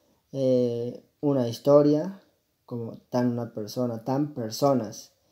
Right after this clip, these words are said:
Es algo, pero profesor, ¿cómo voy a entender esto? Ok, vamos a seguir para que tengan mejor conocimiento. We also use such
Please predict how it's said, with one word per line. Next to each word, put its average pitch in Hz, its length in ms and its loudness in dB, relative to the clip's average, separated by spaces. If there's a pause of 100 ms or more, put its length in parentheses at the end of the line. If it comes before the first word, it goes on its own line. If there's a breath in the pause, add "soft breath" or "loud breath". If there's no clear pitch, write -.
(600)
Es 127 640 -6 (200)
algo, 123 300 -10
pero 113 180 -10
profesor, 139 480 -4
¿cómo 165 220 -2
voy 170 140 2
a - 20 2
entender 131 400 2
esto? 110 320 -4
Ok, - 960 -16
vamos 113 320 -10
a 123 80 -8
seguir 107 460 -10
para 95 180 -10
que 98 100 -16
tengan 107 440 -10
mejor 113 260 -12
conocimiento. 113 720 -12 (560 soft breath)
We 147 180 6
also 165 240 2
use 156 500 2
such - 600 -6